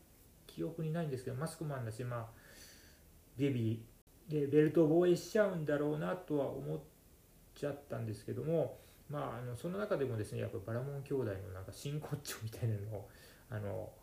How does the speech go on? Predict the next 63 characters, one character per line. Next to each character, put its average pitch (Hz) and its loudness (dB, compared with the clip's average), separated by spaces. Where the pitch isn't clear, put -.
初 127 -6
め 143 0
て 107 -4
見 104 -6
た 104 -8
も 101 -6
の 95 -8
に、 95 -12
あ - -20
の、 98 -10
ね、 101 -4
YouTube 139 2
と 113 -6
か 101 -4
で 98 -2
ち - -8
ょ 117 0
ろ 120 0
っ 123 -10
と 107 -2
見 101 -4
た 104 -6
の 95 -8
と、 - -10
あ、 123 -8
あ 113 -12
れ 113 -10
と 107 -6
同 110 -4
じ 131 -8
世 127 -4
界 101 -6
だ - -12
な - -16
っ - -16
て - -20
思 - -16
っ - -18
て 120 -6
ね、 117 -6
あ 107 -10
の、 95 -6
ボ 120 6
ー - 4
リ 113 4
ン 110 2
グ 101 -4
と 95 -2
ス - -4
ー 113 0
ツ - -8
ケ 110 2
ー 90 -2
ス - -10
の 104 -12
組 110 -2
み 95 -2
合 92 -2
わ 92 -2
せ 95 -6
技 90 -6
と 90 -18
か - -18